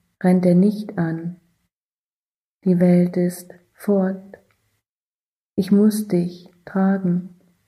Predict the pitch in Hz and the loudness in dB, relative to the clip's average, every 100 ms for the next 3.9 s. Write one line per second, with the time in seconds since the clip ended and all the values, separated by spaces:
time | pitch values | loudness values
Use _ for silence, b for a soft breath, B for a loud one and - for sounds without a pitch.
0 | _ _ _ _ _ _ _ _ _ _ | _ _ _ _ _ _ _ _ _ _
1 | _ _ _ _ _ _ 208 226 220 - | _ _ _ _ _ _ 2 2 2 -2
2 | 196 190 190 185 - 185 180 180 175 175 | -2 -2 -6 -6 -4 0 0 0 0 0
3 | 180 180 185 185 - 196 180 190 - | -4 -4 -6 -6 -8 -6 -6 -10 -16